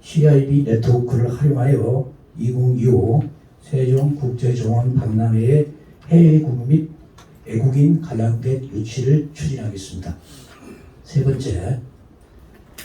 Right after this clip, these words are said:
씨아이비 최고 등급을 위한 평가 전략을 수립할 계획입니다.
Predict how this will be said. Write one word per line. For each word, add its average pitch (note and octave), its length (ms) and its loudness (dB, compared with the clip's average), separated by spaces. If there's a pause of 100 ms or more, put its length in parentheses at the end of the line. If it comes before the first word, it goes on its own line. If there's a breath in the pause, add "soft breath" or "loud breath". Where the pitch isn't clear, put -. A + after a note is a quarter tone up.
(100)
씨아이비 D#3+ 640 6
최고 F3 500 4
등급을 B2+ 580 0
위한 C3+ 380 -2
평가 E3 480 -2
전략을 C3 640 0 (380)
수립할 B2+ 480 0
계획입니다. F#2+ 640 -4